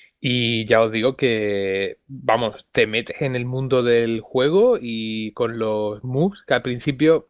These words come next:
resulta un poquito chocante por el, el tema de que tiene tantísimos botones, tantísimas acciones, tantísimas cosas que hacer,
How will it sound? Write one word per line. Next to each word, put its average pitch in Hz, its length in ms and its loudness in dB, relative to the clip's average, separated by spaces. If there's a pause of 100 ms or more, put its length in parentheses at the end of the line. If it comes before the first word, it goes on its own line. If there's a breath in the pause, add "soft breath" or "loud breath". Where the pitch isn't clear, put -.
(200)
resulta 147 320 -4
un 165 80 0
poquito 160 280 -2
chocante 180 640 0
por 135 180 -2
el, 117 460 0
el 120 180 -2
tema 143 240 2
de 143 140 0
que 131 300 2 (580 soft breath)
tiene 160 260 4 (240)
tantísimos 147 760 0
botones, 165 460 -2
tantísimas 151 540 -2
acciones, 131 460 -4
tantísimas 127 440 0
cosas - 240 -4
que - 120 0
hacer, - 300 0